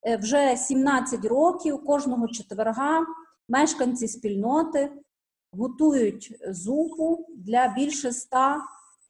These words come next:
е, безпритульних людей і роздають їй, е, цю зупу біля порохової вежі. Це такий перший крок солідарності з бідними людьми, перший крок назустріч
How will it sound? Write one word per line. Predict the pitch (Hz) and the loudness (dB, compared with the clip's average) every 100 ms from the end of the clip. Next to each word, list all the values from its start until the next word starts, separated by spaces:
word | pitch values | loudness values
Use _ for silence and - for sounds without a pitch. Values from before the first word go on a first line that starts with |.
| - | -4
е, | 202 196 | -2 0
безпритульних | 196 262 - 247 262 269 240 214 220 | 0 -2 -2 -6 -2 -2 0 -2 -4
людей | 208 185 269 330 302 - | -4 0 4 4 2 -2
і | |
роздають | 226 220 196 233 254 311 311 | -2 -2 0 0 2 -2 -2
їй, | 226 247 220 _ _ 381 | -6 -6 -8 _ _ -10
е, | 196 165 214 - | -8 -4 -6 -6
цю | - 262 | -14 -8
зупу | 226 277 277 | -6 -6 -4
біля | 208 247 247 | -4 -2 0
порохової | 240 226 226 233 226 240 220 | 0 -2 0 -2 0 0 2
вежі. | 202 175 170 - _ _ _ _ | 0 0 -6 -14 _ _ _ _
Це | 339 | 0
такий | 330 311 311 | 0 2 2
перший | - 359 339 - 294 | 6 6 6 2 -2
крок | - 269 277 339 - | -2 0 4 4 4
солідарності | - 262 240 202 254 311 320 294 294 294 269 | -4 -2 0 2 4 4 2 0 -2 -6 -6
з | 220 | -6
бідними | - 262 220 226 208 | -2 -2 0 -2 -2
людьми, | 202 196 202 254 330 | -4 -4 -4 0 0
перший | 320 269 262 247 233 | 2 -2 -2 -8 -8
крок | 233 269 269 | 0 0 0
назустріч | 226 226 214 294 285 302 214 - - | 0 0 0 -2 -2 -4 -6 -6 -18